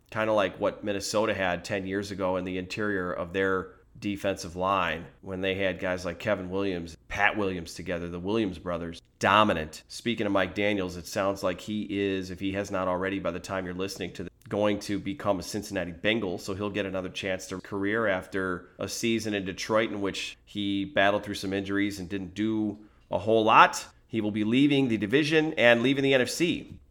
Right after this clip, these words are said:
Mike Daniels will be a Cincinnati Bengal, it sounds like. So we'll have to, to keep an eye on what goes on with Mike Daniels and wish him well there. In the case of David Bakhtiari, this is really simple. You know, it's really simple. If you wanna make a case against Kenny Clark, I guess you could try.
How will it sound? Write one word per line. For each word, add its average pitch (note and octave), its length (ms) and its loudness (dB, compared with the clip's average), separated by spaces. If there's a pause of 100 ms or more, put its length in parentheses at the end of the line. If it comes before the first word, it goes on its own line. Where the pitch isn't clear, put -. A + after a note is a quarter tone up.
Mike G#2 180 -2
Daniels A2 380 0
will G2 80 -4
be G#2 400 -2
a F#2 140 -2
Cincinnati A2+ 460 -2
Bengal, B2+ 280 2 (380)
it G#2 120 -4
sounds F2+ 300 -2
like. D2+ 220 -6
So F2+ 580 0 (140)
we'll G2+ 160 0
have G#2+ 380 2
to, F#2 400 -2
to G2 120 -8
keep G#2 240 -4
an F#2 80 -6
eye F2+ 200 0
on E2+ 400 -2
what G2 140 -4
goes G2 200 -4
on F#2+ 80 2
with F#2 120 -4
Mike F2+ 200 -2
Daniels A2 360 2
and G2+ 80 -6
wish F#2+ 200 -4
him G2 100 -2
well F#2+ 220 2
there. - 300 -2 (300)
In B2 140 2
the A#2 60 2
case E3 340 0
of A#2+ 140 0
David G#2+ 280 2
Bakhtiari, F#2 680 2 (320)
this C#3+ 260 2
is G#2+ 140 -2
really G#2 240 2
simple. E2 500 -4 (280)
You G#2+ 80 -2
know, A#2 120 6
it's C3 160 2
really A#2 200 4
simple. F#2+ 340 -2
If F#2 100 -6
you C3 80 -2
wanna D#3+ 220 6
make C#3+ 160 2
a B2+ 60 -2
case A#2 340 0
against G#2+ 320 -2
Kenny G#2 180 0
Clark, G2 380 2
I G#2 60 0
guess C#3 360 -2
you A#2 80 -2
could G2+ 240 -8
try. F2 400 -4